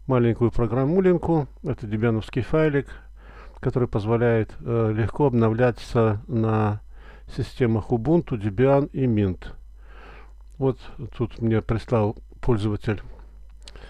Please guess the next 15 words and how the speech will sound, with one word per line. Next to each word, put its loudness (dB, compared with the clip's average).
э, 0
ссылочку. 2
Э, 6
можно 6
вроде 2
бы -4
как -6
и 0
видос 2
посмотреть 0
на 2
эту 0
тему. 4
Э, 2
ну, 2